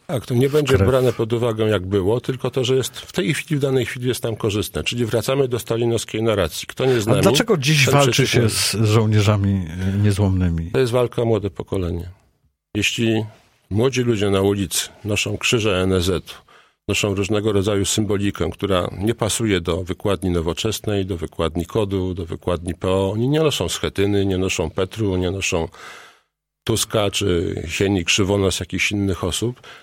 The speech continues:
Speaker 1: tylko to, to trzeba zniszczyć ten mit. Trzeba to wszystko rozkruszyć.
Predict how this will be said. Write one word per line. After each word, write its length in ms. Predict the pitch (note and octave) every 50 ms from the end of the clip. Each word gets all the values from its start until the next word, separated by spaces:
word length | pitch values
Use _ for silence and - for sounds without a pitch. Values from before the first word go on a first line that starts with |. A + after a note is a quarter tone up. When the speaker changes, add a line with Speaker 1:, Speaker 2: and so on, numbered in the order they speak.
| _ _
Speaker 1:
tylko 220 | - A#2+ - - C3
to, 140 | - -
to 120 | G#2+ - B2+
trzeba 240 | - - C#3+ C#3 C3
zniszczyć 420 | D3 D#3+ E3+ - - - E2 -
ten 200 | - E2 D#2 D2+
mit. 300 | E2 - - - - - _ _ _ _ _ _ _ _ -
Trzeba 240 | - - A#2 A#2+ A#2
to 120 | - B2+
wszystko 340 | G#2 - C3 - - - A2+
rozkruszyć. 760 | G#2 C#3 C3 - - - B2 G2+ - A#2+ A#2 D3+ - -